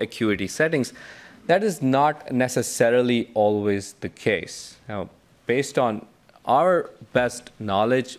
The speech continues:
we do know that most myocardial infarctions occur, almost all of them occur postoperatively in the first one to three days. And when they do occur, they're mostly silent. And, uh, silent myocardial injury is almost as,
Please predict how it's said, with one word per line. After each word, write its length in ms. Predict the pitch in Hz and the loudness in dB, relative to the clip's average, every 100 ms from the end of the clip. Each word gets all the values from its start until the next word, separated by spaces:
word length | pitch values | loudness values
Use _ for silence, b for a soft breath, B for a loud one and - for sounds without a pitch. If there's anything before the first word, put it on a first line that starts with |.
| - | -12
we 240 | 110 127 | -4 -4
do 300 | 123 - 147 | -4 -4 -2
know 240 | 139 123 127 | 0 0 0
that 320 | 117 107 - | -2 -6 -10
most 560 | 110 110 127 131 - - | -4 0 0 -2 -6 -14
myocardial 880 | 117 107 107 110 113 101 101 98 92 - | -6 -2 -2 -2 -2 0 -2 -4 -4 -8
infarctions 1000 | 104 92 - - 98 107 - 143 135 - - | -10 -10 -10 -2 -2 -2 -6 -6 -6 -8 -10
occur, 500 | 104 - 113 120 123 - B B - | -10 -2 0 2 0 -4 B B -8
almost 320 | 104 92 - | -6 -6 -6
all 240 | - 165 | 0 2
of 80 | 185 | 2
them 180 | 101 87 | 0 -4
occur 260 | 87 95 | -4 -4
postoperatively 920 | 90 98 95 - 92 90 104 101 120 156 | -2 -4 -6 -2 -2 0 -2 -4 -4 -6
in 80 | |
the 100 | 101 | -6
first 380 | 90 95 90 - | -6 -4 -6 -6
one 200 | 95 90 | -4 -4
to 80 | 92 | -6
three 280 | - 104 87 | -10 -6 -6
days. 500 | 82 90 113 170 - B B B B | -2 -2 -2 -4 -10 B B B B
And 140 | 113 | 0
when 140 | 120 120 | 2 2
they 100 | 104 | 0
do 240 | 120 147 | 2 2
occur, 480 | 131 - 165 143 143 | 2 2 4 4 4
they're 160 | 127 | 2
mostly 400 | 123 127 127 139 | 4 0 0 -4
silent. 500 | 139 131 156 120 92 - B B B B | 0 0 2 0 -6 -12 B B B B
And, 520 | - 123 123 123 123 | -2 0 2 2 2
uh, 380 | 120 120 117 113 | 4 4 4 2
silent 380 | 107 120 110 127 | 2 0 2 2
myocardial 540 | 120 110 107 104 98 | 2 2 2 0 2
injury 460 | 95 95 104 117 135 | 0 0 0 0 2
is 180 | 107 95 | 0 2
almost 540 | 95 95 95 92 87 - | 2 2 2 0 -2 -2
as, 460 | 104 104 95 - | 0 0 -4 -14